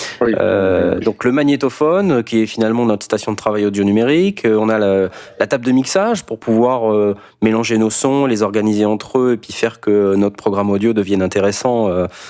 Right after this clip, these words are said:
Speaker 2: en le mixant. On a des instruments, dont on a un petit peu parlé dans les précédentes émissions, et on a des effets, euh, qui peuvent être des effets, euh, qu'on, qu'on met en série ou qu'on met en, en parallèle de nos messages audio.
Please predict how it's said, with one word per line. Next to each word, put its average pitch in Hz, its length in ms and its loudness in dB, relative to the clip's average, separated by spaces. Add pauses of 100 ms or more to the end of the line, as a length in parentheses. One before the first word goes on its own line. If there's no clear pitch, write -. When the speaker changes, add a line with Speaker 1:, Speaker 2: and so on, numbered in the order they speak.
(200)
Speaker 2:
en - 80 0
le 95 80 0
mixant. 156 500 -2 (380)
On 110 80 0
a 120 80 0
des 117 180 0
instruments, 139 560 -4 (220)
dont 101 240 -2
on 104 60 0
a 98 40 0
un 98 140 -2
petit - 220 -6
peu 107 100 0
parlé 101 240 0
dans 107 140 -2
les 98 100 0
précédentes 101 460 -2
émissions, 143 480 0
et 107 80 2
on 98 100 2
a 113 80 0
des 98 180 -4
effets, 120 380 -2 (540)
euh, 85 280 -2
qui - 140 -6
peuvent 107 200 0
être 95 120 -4
des 98 220 -2
effets, 110 400 0
euh, 90 260 0
qu'on, 95 180 -8 (320)
qu'on 98 100 -2
met 95 120 2
en 92 80 0
série 143 500 2
ou 131 120 2
qu'on 104 120 -2
met 117 140 2
en, 107 80 0
en 98 240 -2
parallèle 110 540 -2
de 107 100 0
nos 104 100 2
messages 107 320 0
audio. 95 280 -4